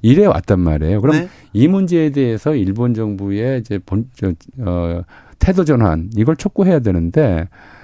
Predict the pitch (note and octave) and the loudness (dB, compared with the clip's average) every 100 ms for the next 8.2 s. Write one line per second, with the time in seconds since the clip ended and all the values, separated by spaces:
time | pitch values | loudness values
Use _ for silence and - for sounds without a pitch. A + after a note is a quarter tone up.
0 | - - C#3 C#3 B2+ C#3 C3 B2+ - - | -18 -2 -2 -2 -2 0 0 -2 -6 -4
1 | D#3+ F#3 - A3+ B3+ G3 C3 G#2 F#2+ E2+ | -4 -2 -4 0 2 2 4 2 2 0
2 | D#2 E2+ F#3 D#3 - F#3+ C#3 D3 G3+ G3 | 0 -2 -2 -4 -2 0 2 4 4 4
3 | B2+ G2+ A2 D#3+ - A#2 B2 C3 G#2 F3+ | 2 2 0 0 0 0 2 0 0 0
4 | D#3 G2 G2+ G#2+ D3+ C3 A2 F#2+ F#2+ - | 0 0 0 2 2 2 2 2 0 0
5 | A2 F#2+ G2+ G#2+ D3+ G3+ E3+ C#3 A2 F#2+ | -2 -2 0 2 2 2 2 2 2 2
6 | F#2 F2+ G2 G2+ G2 - G#2+ C3 B2 G2+ | 0 -4 -2 -4 -4 -4 0 2 2 0
7 | F#2 F#2+ F#2 F2 F2 F2+ F#2+ F2+ G2 B2 | 0 0 0 -2 -4 -2 0 0 0 -2
8 | - F3 | 0 -2